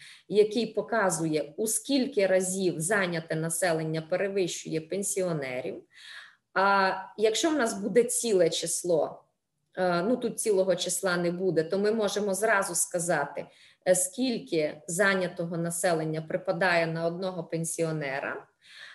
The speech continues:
А якщо, е, у нас вийде якесь там число з сотими, е, ну, припустимо, зараз давайте поділимо, щоб ви зрозуміли, як це робиться, як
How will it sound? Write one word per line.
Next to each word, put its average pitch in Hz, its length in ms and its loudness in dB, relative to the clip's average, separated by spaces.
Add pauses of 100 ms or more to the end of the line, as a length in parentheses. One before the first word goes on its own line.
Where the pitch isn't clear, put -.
(200)
А 196 300 6
якщо, 240 580 4
е, 196 960 6
у 214 60 -2
нас 214 280 0
вийде 208 320 4
якесь 202 400 2
там 202 220 -2
число 214 380 -2
з - 180 0
сотими, 196 640 0 (840)
е, 175 480 4
ну, 247 160 2
припустимо, 185 640 0
зараз 240 280 4
давайте 214 400 4
поділимо, 190 600 0
щоб 170 240 -6
ви 185 100 2
зрозуміли, 214 640 0
як 185 260 0
це 185 120 0
робиться, 160 500 -2
як 196 160 2